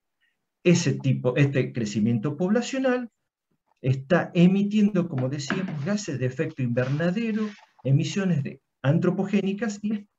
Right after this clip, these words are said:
provocando el calentamiento global. Para combatir este, comba-,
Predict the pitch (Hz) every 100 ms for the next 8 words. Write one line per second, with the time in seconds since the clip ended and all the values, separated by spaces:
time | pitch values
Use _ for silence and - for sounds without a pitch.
0 | - - 147 147 156 160 - - 208 202
1 | 123 - - - 110 104 104 113 120 120
2 | 104 104 101 92 90 87 - - _ _
3 | _ _ _ _ _ _ _ _ _ _
4 | _ _ _ _ _ - 104 90 87 90
5 | 101 101 - 175 160 135 104 92 87 87
6 | 80